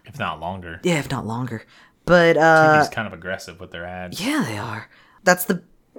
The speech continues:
Speaker 2: the only other good thing I can say about it. I guess, yeah, I don't know. I got nothing. <laughs>
Speaker 1: It's okay.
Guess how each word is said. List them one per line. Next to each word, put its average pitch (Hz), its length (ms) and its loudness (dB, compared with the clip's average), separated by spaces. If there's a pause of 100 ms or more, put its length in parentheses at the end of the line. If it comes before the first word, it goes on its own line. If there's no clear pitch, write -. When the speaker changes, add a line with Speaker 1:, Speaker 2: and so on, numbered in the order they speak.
(140)
Speaker 2:
the 185 160 2
only 180 220 2
other 175 160 4
good 156 240 4
thing 160 140 2
I 143 80 0
can 147 160 -4
say 147 180 2
about 131 280 4
it. 127 100 0
I 190 60 2
guess, 240 320 4 (480)
yeah, 98 260 -10
I 101 40 -10
don't 98 120 -14
know. 90 160 -14 (300)
I 104 80 -12
got 127 140 -2
nothing. 143 360 0 (160)
<laughs> 214 420 4 (680)
Speaker 1:
It's - 100 -18
okay. 104 340 -10